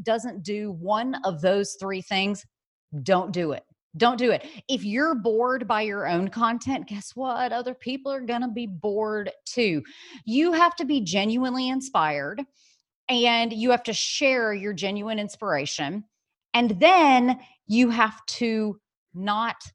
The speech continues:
care what anyone else thinks about it. Because if you, uh, you know, if you think about the book Primal Branding, if you're gonna have brand zealots who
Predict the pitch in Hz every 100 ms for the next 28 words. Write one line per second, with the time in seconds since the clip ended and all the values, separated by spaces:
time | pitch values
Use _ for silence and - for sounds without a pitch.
0 | _ _ _ - - 254 240 170 156 156
1 | 160 _ _ _ 202 214 - 226 226 226
2 | 214 196 175 175 - - _ _ _ -
3 | 208 - 139 110 71 - - _ 285 254
4 | 175 190 269 262 277 262 262 254 233 185
5 | - _ _ _ _ _ _ - 269 262
6 | 226 294 349 349 - - - 247 254 233
7 | 214 - 233 - 339 349 294 254 220 156
8 | 226 226 - - - _ - 254 233 214
9 | 196 190 175 170 135 65 - - _ -
10 | - - - - 247 226 330 427 453 339
11 | 277 170 208 214 226 233 202 180 147 165
12 | 160 226 - - - - _ _ - 226
13 | 247 240 233 226 220